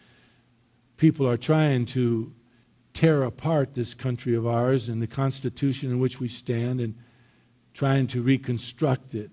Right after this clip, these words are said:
transform it, I guess they say, or change. We don't need that change. This is a great, great country in which we live. We need to just get back to the very foundation of who we are.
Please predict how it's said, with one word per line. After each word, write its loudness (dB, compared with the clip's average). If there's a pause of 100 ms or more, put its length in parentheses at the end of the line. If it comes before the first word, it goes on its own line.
(180)
transform -2
it, -4
I -6
guess -6
they -10
say, -4
or -10 (280)
change. -4 (2000)
We 4
don't 0
need -4
that -8
change. -12 (1120)
This -6
is -8
a -10
great, -2
great -8
country -4
in -8
which -10
we -6
live. -12 (1800)
We 2
need 2
to -4
just -2
get -2
back 2
to -8
the -8
very -2
foundation 0
of -8
who -2
we 0
are. -2